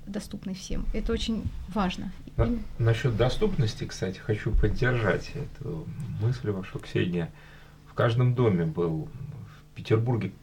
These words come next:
Speaker 2: как минимум в Петербурге, может быть, везде в России, этот портрет Есенина, который у вас на постере, на афише.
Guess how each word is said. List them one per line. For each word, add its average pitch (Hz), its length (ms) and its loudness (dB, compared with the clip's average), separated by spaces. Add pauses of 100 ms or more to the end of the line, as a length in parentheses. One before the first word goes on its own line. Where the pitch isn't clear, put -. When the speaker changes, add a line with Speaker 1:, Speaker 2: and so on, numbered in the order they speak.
(460)
Speaker 2:
как 104 200 -4 (560)
минимум 92 300 2
в - 60 -6
Петербурге, 92 420 -2
может 98 220 0
быть, 104 200 0
везде 104 480 4
в 82 260 -2
России, 101 580 2 (260)
этот 104 220 4
портрет 120 460 6
Есенина, 107 440 6
который - 420 -4
у 101 60 0
вас 98 280 0 (580)
на 95 200 4
постере, 110 500 2 (100)
на 87 540 -2
афише. - 520 0